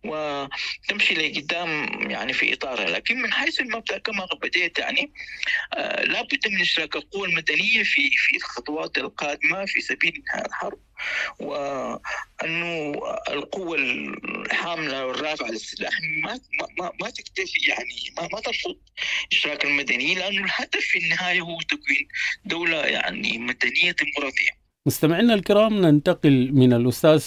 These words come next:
Speaker 2: محمد ناجي إلى الأستاذ نور الدائم طه.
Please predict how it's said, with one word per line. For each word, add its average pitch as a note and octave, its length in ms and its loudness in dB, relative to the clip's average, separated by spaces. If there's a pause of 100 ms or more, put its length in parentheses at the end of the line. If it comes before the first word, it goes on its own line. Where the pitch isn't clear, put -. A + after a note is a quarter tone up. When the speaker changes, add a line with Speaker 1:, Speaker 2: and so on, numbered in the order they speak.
Speaker 2:
محمد C3+ 560 6 (140)
ناجي B2+ 500 6 (340)
إلى C3+ 400 8
الأستاذ C3+ 520 6
نور C#3+ 200 8
الدائم B2 360 6
طه. A2+ 500 2